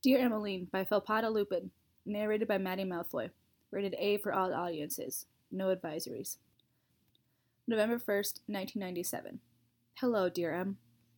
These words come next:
Yes, I know, it's been a while. More than one year. Who would have said it?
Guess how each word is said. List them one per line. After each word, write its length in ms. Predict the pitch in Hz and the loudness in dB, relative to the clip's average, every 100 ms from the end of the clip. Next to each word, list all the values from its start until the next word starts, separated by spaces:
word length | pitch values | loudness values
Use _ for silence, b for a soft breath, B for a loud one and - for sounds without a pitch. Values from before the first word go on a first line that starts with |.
| _ - | _ -2
Yes, 320 | 202 196 - 214 | -2 0 -4 -4
I 60 | |
know, 360 | 202 180 185 - | -4 -4 -4 -4
it's 160 | 196 - | -4 -4
been 160 | 165 | -4
a 80 | 160 | -4
while. 360 | 151 92 - - _ - | -4 -6 -8 -12 _ -6
More 100 | 202 | -2
than 160 | 190 180 | -2 -2
one 220 | 185 196 | -4 -6
year. 240 | 170 165 - _ b b b _ - | -8 -10 -14 _ b b b _ 2
Who 80 | 233 | 4
would 100 | 226 | 4
have 100 | 240 | 2
said 200 | 170 | 0
it? 100 | - | -4